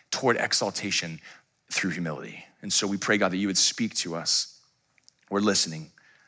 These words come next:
Have your way in our hearts and minds in Jesus' mighty name. And all God's people said, "Amen." So I got some middle school students on the front row, which is awesome. We, uh, every Wednesday we have our, the Well youth group, and we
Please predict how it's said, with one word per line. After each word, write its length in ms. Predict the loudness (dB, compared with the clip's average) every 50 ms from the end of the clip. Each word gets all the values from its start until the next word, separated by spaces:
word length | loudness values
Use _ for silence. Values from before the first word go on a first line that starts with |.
| -4
Have 180 | 2 2 4 4
your 100 | 4 4
way 140 | 6 6 6
in 80 | 6
our 60 | 4 4
hearts 240 | 2 2 0 0
and 100 | -2 -2
minds 220 | -2 -2 -2 -4 -4
in 100 | -4 -4
Jesus' 520 | -2 0 0 0 0 0 0 -2 -2 0
mighty 240 | 2 2 2 4 2
name. 320 | 2 0 -2 -4 -6 -12 -18 _ -20 -20 _ _ _ -20 -20 -20 -20 _ _ _ _ _ -8 -8 -4
And 100 | 0 0
all 60 | 4
God's 180 | 4 4 2 2
people 140 | 0 0 2
said, 360 | 6 8 8 8 6 0 -10 -12 -12 -12 -12 -12 -12 -16 -18 -18 -20 -20 -20 -20 -20 -20 -20 -20 -20 _ -20 -20 -20 -20 -20 _ _ _ _ _ _ -20 -20 _ -20 _ _ _ _ _ 2
"Amen." 380 | 4 6 8 8 6 6 2 -4 -8 -18 -20 -20 -20 -20 -20 -20 -20 _ _ _ _ -14 -2
So 100 | 6 8
I 20 |
got 120 | 8 8 8
some 160 | 6 6 8
middle 180 | 8 8 8
school 520 | 8 6 4 6 6 6 6 6 2 -8 -18 _ _ _ _ -4
students 560 | 0 4 4 6 6 6 4 2 0 0 -2
on 80 | -2
the 60 | 0 4
front 200 | 6 6 8 10
row, 160 | 10 10 10
which 120 | 8 6
is 100 | 6 10
awesome. 440 | 10 10 10 8 4 0 -2 -2 2
We, 220 | 4 8 10 10
uh, 80 | 10 10
every 140 | 10 8 6
Wednesday 320 | 4 4 4 6 6 6
we 100 | 8 10
have 280 | 8 8 6 4 -4 -12 -8 -2
our, 200 | 2 2 2 2 0 -6 -6
the 100 | -4 4
Well 260 | 10 12 12 12 12
youth 240 | 10 8 4 4 4
group, 300 | 2 2 2 2 -2 -8
and 100 | -6 -2
we 200 | -2 -2 -2